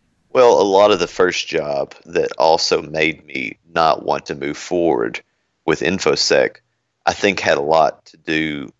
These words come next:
with the business and less to do with the work. Um, you know, everything that you do in a job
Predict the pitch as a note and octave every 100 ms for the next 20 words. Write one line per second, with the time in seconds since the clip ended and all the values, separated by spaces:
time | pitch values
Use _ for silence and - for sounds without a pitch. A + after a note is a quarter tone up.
0 | _ - F2 D#2 - C#2 F2+ G#2+ - G2+
1 | F#2+ - - D#2+ D2+ D2 E2 D#2 - E2
2 | E2 D#2+ D#2 - - C#2 - - C2 E2+
3 | D2 - _ _ _ _ - D#2 D2 C2+
4 | - - - _ _ _ _ _ F2+ F2
5 | B1+ F#2+ F#2 G2+ G#2 F#2 F2 D#2+ - D2+
6 | D#2+ F#2+ F2+ D#2+ B1+ - C#2+ C#2+ D#2+ D2
7 | B1+ A#1+ -